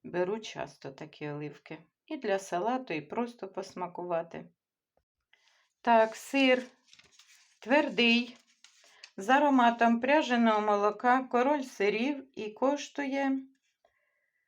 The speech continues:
сорок вісім гривень дев'яносто копійок, вага сто шістдесят грам. Отака смакота.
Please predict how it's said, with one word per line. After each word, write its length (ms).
сорок 460
вісім 380
гривень 360
дев'яносто 680
копійок, 560
вага 340
сто 240
шістдесят 580
грам. 300
Отака 480
смакота. 760